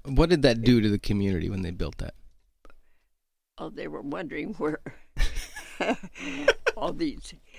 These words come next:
Speaker 2: people got the money to do that. <laughs> I think that building was owned by a few pe-, few people.
Speaker 1: 'Cause at the time, it was its own, like,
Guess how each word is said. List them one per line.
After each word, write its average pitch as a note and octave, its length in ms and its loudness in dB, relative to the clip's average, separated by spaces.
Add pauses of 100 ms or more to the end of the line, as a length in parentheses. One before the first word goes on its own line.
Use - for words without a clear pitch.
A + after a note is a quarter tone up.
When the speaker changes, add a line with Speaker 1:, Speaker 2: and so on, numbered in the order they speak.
(580)
Speaker 2:
people B3+ 400 -4
got E3+ 340 0
the E3 100 -6
money A3+ 540 -2
to - 120 6
do C4 400 6
that. A#3+ 920 4
<laughs> - 120 0 (1120)
I F4+ 40 -8
think - 360 -8
that C#4 340 -8
building G#3+ 380 -4
was - 280 -8
owned G3 360 -6
by B2+ 100 -8
a - 180 -10 (200)
few - 300 -10 (120)
pe-, - 240 -16 (400)
few A3 220 -10 (100)
people. - 560 -12 (500)
Speaker 1:
'Cause F3+ 120 2
at F3+ 160 6
the D3+ 80 6
time, G3+ 400 6
it G2 100 6
was A#2 180 6
its A#2+ 160 6
own, A#2+ 400 8
like, G#2 200 -2